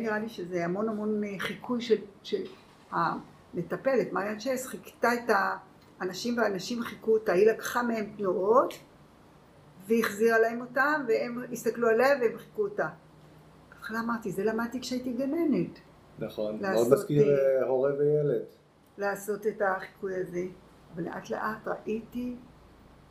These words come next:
Speaker 1: את הייחודיות שלה, את איך, מה היא מוציאה מהם, איך היא דולה את זה, איך היא מגדילה קצת את התנועה, איך היא מקטינה אותה איפה שצריך, איך הם, הם אוהבים את הקצב המשותף הזה, איך זה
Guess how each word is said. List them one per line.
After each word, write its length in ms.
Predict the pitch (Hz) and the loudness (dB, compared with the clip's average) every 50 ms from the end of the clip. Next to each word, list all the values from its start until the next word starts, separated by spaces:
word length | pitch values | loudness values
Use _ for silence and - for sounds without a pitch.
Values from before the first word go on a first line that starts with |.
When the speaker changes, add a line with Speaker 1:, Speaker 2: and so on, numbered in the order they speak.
| - - - - - - - - | -20 -20 -20 -20 -16 -6 -2 -2
Speaker 1:
את 180 | 190 - - 214 | -2 0 0 0
הייחודיות 680 | 185 185 180 - - 196 170 151 190 190 208 226 226 - | 2 2 0 0 -2 -2 -2 -2 0 2 2 2 2 0
שלה, 340 | - 240 214 175 160 - - - - - | -2 -2 0 0 0 -2 -4 -6 -12 -8
את 280 | - 180 180 - - - - - - - - - - 202 196 - - | -6 -6 -6 -6 -10 -18 -18 -20 -20 -20 -20 -18 -14 -12 -12 -10 -10
איך, 200 | 214 - - 240 | -8 -8 -4 -2
מה 120 | 220 208 208 | -2 0 0
היא 120 | 220 233 | 0 0
מוציאה 580 | 240 233 226 - - - 226 220 - - 208 220 | 0 0 -2 -4 -4 -2 -2 -2 0 0 -2 -2
מהם, 500 | 220 220 208 170 165 147 - - - - - - - - - - - - - - - - - - - - | -2 -4 -4 -4 -4 -4 -4 -6 -10 -12 -14 -16 -20 -20 -20 -20 -20 -20 -20 -20 -20 -20 -20 -6 2 2
איך 220 | 226 233 - - | 2 2 2 -4
היא 140 | 262 233 - | -6 -4 2
דולה 440 | 247 226 220 214 214 208 214 208 202 | 4 6 6 6 4 2 0 -4 -4
את 120 | 190 175 | -8 -10
זה, 160 | 160 - 151 - 147 - - - - - - - - - | -10 -10 -8 -8 -8 -10 -12 -20 -20 -20 -20 -20 -16 -12
איך 160 | 208 - - 240 | -12 -10 -8 -4
היא 60 | 240 | -4
מגדילה 500 | 233 220 196 - - 226 208 214 220 220 | -4 -4 -6 -6 -4 -2 2 2 2 2
קצת 320 | - - - 220 - - | 0 -2 -2 -2 -2 -2
את 140 | 151 147 - | -8 -8 -8
התנועה, 520 | - - - 165 160 - - 110 - - | -10 -10 -8 -8 -8 -6 -6 -6 -6 -6
איך 140 | 170 - - | -8 -8 -8
היא 100 | 240 233 | -6 -6
מקטינה 560 | 226 220 - - - 240 226 220 220 220 - 233 | -6 -8 -10 -10 -6 -2 0 0 2 2 2 0
אותה 160 | 226 - 185 | 2 2 0
איפה 240 | 160 - - - 165 | 0 0 -2 -6 -10
שצריך, 560 | - - 160 - - - - - - - - - - - - - - - - - - | -10 -10 -12 -10 -8 -6 -6 -6 -8 -12 -16 -20 -20 -20 -20 -20 -20 -20 -10 0 2
איך 360 | 220 233 226 - - - - | 2 2 2 -2 -4 -6 -6
הם, 200 | 247 240 233 233 233 - - | -4 -2 -2 -2 -4 -4 -6
הם 160 | 220 220 220 | -2 0 2
אוהבים 340 | 214 214 208 208 226 233 240 | 4 2 2 2 -2 -4 -4
את 160 | 233 - - | -6 -6 -6
הקצב 640 | 220 - - - - - 254 240 247 - 247 220 190 | -8 -8 -10 -12 -2 0 0 0 2 4 2 4 4
המשותף 600 | 180 165 160 165 - - 175 160 - 160 151 - - - | 2 -6 -6 -10 -12 -12 -12 -10 -8 -6 -8 -8 -8 -12
הזה, 220 | 165 - 156 156 | -14 -12 -10 -8
איך 280 | 151 190 208 214 208 220 | -8 -8 -8 -8 -10 -8
זה 100 | 233 | -6